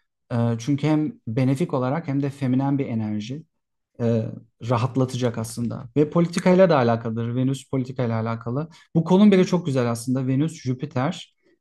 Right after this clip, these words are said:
birbirini görüyor. Burada da aslında dayanışmayı gösteriyoruz. Temmuz ayı güzel görünüyor. Temmuz ayında Güneş ve Merkür Lagna'da,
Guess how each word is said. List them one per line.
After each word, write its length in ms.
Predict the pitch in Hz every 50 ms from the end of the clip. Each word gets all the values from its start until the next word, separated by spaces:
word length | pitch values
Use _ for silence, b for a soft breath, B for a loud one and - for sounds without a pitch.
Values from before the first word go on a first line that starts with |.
| _ _
birbirini 400 | 131 123 117 135 131 131 143 147
görüyor. 400 | 135 127 117 110 120 139 151 131
Burada 260 | 127 127 127 143 135
da 80 | 131 123
aslında 420 | 120 117 - 127 123 117 117 107
dayanışmayı 720 | 120 117 117 117 117 117 - - 123 117 113 110 113 113 113 - _ _ _ _
gösteriyoruz. 840 | _ 120 113 113 - - 113 107 101 104 104 107 - - - - B B B B B B B B _ _
Temmuz 480 | - 165 160 165 196 247 359 359 311
ayı 300 | 285 - 160 170 175 156
güzel 360 | 143 127 123 143 135 139 139
görünüyor. 540 | 123 123 120 113 110 104 104 101 101 117 113 113
Temmuz 380 | 135 135 131 143 151 147 143
ayında 640 | 143 143 143 135 131 135 127 139 147 160 175 175 b b b b b b b _ -
Güneş 400 | 135 143 151 156 143 - - 139
ve 100 | 143 139
Merkür 540 | 143 139 139 139 139 139 - 143 135 127
Lagna'da, 840 | 123 117 117 123 123 131 123 127 123 117 123 123 120 120 123 131 -